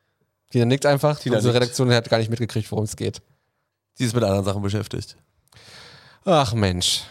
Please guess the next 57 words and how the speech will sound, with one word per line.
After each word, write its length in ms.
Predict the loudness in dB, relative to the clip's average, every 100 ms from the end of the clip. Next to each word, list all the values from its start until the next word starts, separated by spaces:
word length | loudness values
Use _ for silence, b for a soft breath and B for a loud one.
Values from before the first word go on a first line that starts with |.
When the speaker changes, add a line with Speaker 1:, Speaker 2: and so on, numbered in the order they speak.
| -16
Speaker 1:
das 120 | -18 -16
ist 160 | -8
so 80 | -6
ein 60 | -6
schöner 320 | -6 -4 -4
Tag 180 | -4 -6
heute. 160 | -8
Du 120 | -6 -4
hast 160 | -4
zweimal 320 | 0 2 2 0
gewonnen. 440 | -2 -4 -4 -8 -16 _ _
Du 100 | -2
Speaker 2:
Zweimal 240 | 2 2
Speaker 1:
hast, 80 | 0
Speaker 2:
gewonnen. 340 | 0 0 -2 -8 _ _ _ _ -20
Speaker 1:
du 100 | -12
hast 140 | -10
diese 220 | -6 -4 -4
go-, 140 | -6 -18 _ -6
goldene 360 | 0 0 -2
Karaffe 440 | -4 0 0 0 -2
Wasser 260 | -2 -2
gewonnen. 300 | -4 -6 -8
Speaker 2:
Golden. 560 | -2 0 2 0 -4 -8 -14 _ _ _ _ _ _ _ _ -4
Speaker 1:
Mit 160 | -2
Goldwasser. 720 | 0 0 0 0 0 0 0 -4 -12 -14
Speaker 2:
Goldwasser. 680 | -8 -8 -6 -8 -8 -10 -12 _
Hast 200 | -6 -2
du 40 |
nicht 140 | -2
gesagt, 280 | 0 0 0
äh, 520 | -2 -2 0 0 -2
du 100 | -4
hast 260 | -8 -10 -12
Schuhe, 380 | -8 -2 0 -2 0
wie 100 | -2
heißen 180 | 0
die? 160 | -4 -2
Adidas 340 | 0 0 -2
Gold? 260 | -4 -4 -2
Speaker 1:
Adidas 260 | 0 0 0
Gold. 320 | 0 -2 0
Hab 100 | -2
ich 60 | 0
erfunden. 440 | 0 0 0 -2
Da 100 | -2
ist 120 | -2
ein 40 | 0
Goldlabel 460 | 0 2 0 0
drauf. 200 | -2 -2
Hab 80 | -2
ich 60 | 0
gedacht, 260 | -2 0
die 80 | 2
heißen 220 | 2 2
Adidas 340 | 0 2 0 0
Gold. 340 | -2 -2 -4